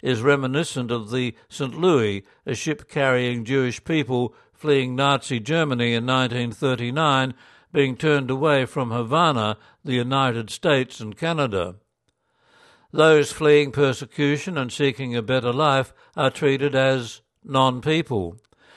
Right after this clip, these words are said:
It is the wrong message from political leaders, but not a new one. It is as if imprinting in the general mindset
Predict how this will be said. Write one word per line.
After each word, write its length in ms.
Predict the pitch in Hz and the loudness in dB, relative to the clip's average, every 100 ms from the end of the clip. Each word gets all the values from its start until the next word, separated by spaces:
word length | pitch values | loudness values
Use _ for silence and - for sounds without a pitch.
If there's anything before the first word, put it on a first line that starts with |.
| - - | -16 -4
It 140 | 143 | 0
is 200 | 139 127 | 0 2
the 120 | 139 | 0
wrong 320 | 131 143 135 | 4 4 2
message 420 | 147 180 - 113 95 | -2 -2 -2 -6 -6
from 300 | 151 131 123 | -4 -4 -2
political 560 | 139 131 120 123 123 | -4 -2 -4 -4 0
leaders, 480 | 151 170 113 95 87 _ - | 2 2 0 -4 -8 _ -4
but 160 | 127 | -2
not 220 | 135 156 117 | 2 2 2
a 80 | |
new 240 | 113 147 147 | 0 0 2
one. 340 | 101 85 120 _ _ _ _ _ _ | 0 -2 -8 _ _ _ _ _ _
It 160 | - 139 | -4 0
is 240 | 147 127 | 0 2
as 400 | 135 135 127 107 - - | 2 2 2 -4 -16 -6
if 180 | 147 135 | -4 0
imprinting 680 | 135 120 185 180 147 131 135 | -2 -2 -4 -2 -2 -4 -6
in 220 | 135 131 | -6 -4
the 100 | 120 | -2
general 420 | 131 147 139 123 | 0 0 0 -2
mindset 640 | 131 156 165 139 143 131 | 0 0 0 -2 0 0